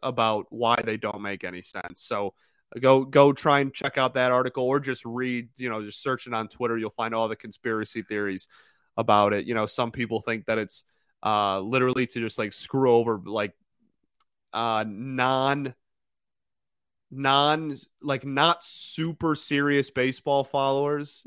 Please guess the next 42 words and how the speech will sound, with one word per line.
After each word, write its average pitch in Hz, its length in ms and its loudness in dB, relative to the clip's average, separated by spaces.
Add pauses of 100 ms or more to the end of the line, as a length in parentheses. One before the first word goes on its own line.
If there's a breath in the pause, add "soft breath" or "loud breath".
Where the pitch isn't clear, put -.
(140)
uh, 117 240 -2
that 117 200 0
are 107 100 -2
sports 127 440 -4
bettors 139 480 -2 (540)
and 113 100 -16
just, 117 220 -8
like, 110 160 -2
screw 127 360 -4
them 123 260 0
over. 123 300 -2
There's 151 200 2
a 147 60 -6
ton 135 260 0
of 117 80 -6
crazy 117 340 -2
conspiracies 107 760 -6
about 98 260 -4
how 107 200 -2
it 107 80 -4
is, 101 180 -4
but 151 160 6
it 160 40 8
doesn't 185 260 10
make 151 160 4
any 127 160 0
sense. 120 380 -4 (420 soft breath)
The 139 80 -2
broadcast 160 580 8
is 110 140 -6
whack. 113 420 2 (460)
Uh, 117 480 2
the, 127 180 -6
the 143 180 -2
announcers, 143 760 2
I, 127 400 0 (840)
whatever, 127 440 2
take 131 320 -4
'em 127 100 -8
or 120 80 -6
leave 117 280 -4
'em. 117 200 -6